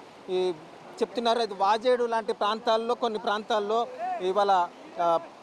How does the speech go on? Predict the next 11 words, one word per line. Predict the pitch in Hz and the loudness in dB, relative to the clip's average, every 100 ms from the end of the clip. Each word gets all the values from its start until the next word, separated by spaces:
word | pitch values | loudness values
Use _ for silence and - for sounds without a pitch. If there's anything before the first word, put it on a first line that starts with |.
| - 135 | -16 0
వాగులు | 214 226 247 254 | 4 4 4 0
పొంగి | - 214 233 | 0 -2 -4
పొర్లిపోతున్నాయి. | 240 226 240 247 240 240 240 226 233 | -2 -2 -2 0 0 0 0 0 0
కొన్ని | 226 240 233 | 0 0 0
ప్రాంతాల్లో, | 220 233 226 262 247 269 277 - - - | 0 0 0 0 2 2 0 -6 -20 -4
ఆ, | 180 170 - - - - - - | -2 -2 -8 -20 -20 -20 -20 -2
చెరువు | 196 254 | 2 4
కట్టలు, | 269 233 208 269 240 165 - - - | 4 0 0 0 0 -4 -10 -20 -4
రోడ్లు | 175 254 247 247 - - | 2 2 2 -2 -2 -4
తెగిపోవడం | 208 208 285 269 254 | -4 -4 0 2 2
వల్ల | 208 196 233 311 | -2 -2 0 -2